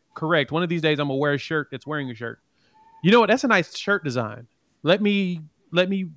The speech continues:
work on that. I'm gonna work on that. Uh, Steven, what's good?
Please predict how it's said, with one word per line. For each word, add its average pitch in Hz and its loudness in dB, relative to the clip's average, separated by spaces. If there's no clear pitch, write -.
work 147 2
on 123 -2
that. 113 -8
I'm 139 -4
gonna 147 -2
work 143 -2
on 120 -2
that. 117 -4
Uh, 160 8
Steven, 226 6
what's 185 4
good? 233 6